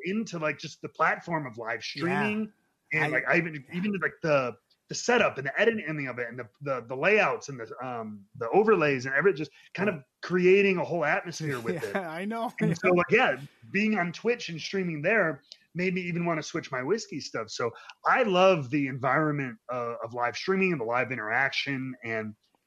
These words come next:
Speaker 1: it, it gives me an excuse to go back and play, play games <laughs>
Speaker 2: Oh,
Speaker 1: and,
Speaker 2: yeah.
Speaker 1: and do that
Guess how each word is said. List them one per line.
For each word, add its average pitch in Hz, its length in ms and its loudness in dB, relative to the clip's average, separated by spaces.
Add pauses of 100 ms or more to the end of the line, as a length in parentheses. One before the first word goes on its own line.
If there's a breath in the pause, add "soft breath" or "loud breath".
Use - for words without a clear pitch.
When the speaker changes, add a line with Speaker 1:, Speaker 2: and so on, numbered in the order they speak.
(460)
Speaker 1:
it, 170 160 2
it 175 140 4
gives 190 180 6
me 214 140 6
an 214 40 4
excuse 208 460 0
to 190 60 -2
go 160 160 2
back 170 340 4
and 143 260 -6 (360)
play, 165 320 2
play 151 280 -4
games 180 640 -2
<laughs> - 20 -8
Speaker 2:
Oh, - 40 -8
Speaker 1:
and, - 220 2
Speaker 2:
yeah. 180 380 2
Speaker 1:
and 147 220 -2
do 170 140 2
that 156 160 2